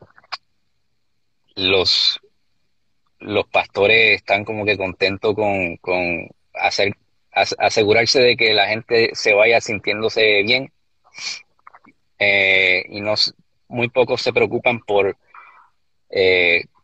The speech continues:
confrontar a las personas con su pecado, por ejemplo, eh, con, con,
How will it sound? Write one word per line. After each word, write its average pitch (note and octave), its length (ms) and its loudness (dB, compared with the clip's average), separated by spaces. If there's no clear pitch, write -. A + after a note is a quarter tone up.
confrontar A2 640 0
a A#2 60 2
las A2 140 0
personas G#2+ 440 0
con F#2+ 380 -4
su - 140 -10
pecado, G2+ 460 2
por G2 140 0
ejemplo, G2 560 -4
eh, E2 560 0
con, F#2+ 400 0
con, F#2+ 520 -2